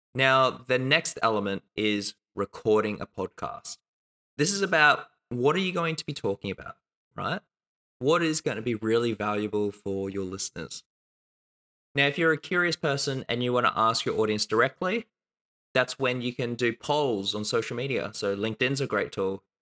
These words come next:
uh, YouTube's a great tool, Instagram Stories is a great tool. Whoever's following you already and seeing your content, "Hey guys, I'm starting a podcast.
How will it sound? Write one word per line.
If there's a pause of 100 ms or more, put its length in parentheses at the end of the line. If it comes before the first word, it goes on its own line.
(220)
uh,
YouTube's
a
great
tool, (800)
Instagram
Stories
is
a
great
tool. (720)
Whoever's
following
you
already
and
seeing
your
content, (480)
"Hey
guys,
I'm
starting
a
podcast.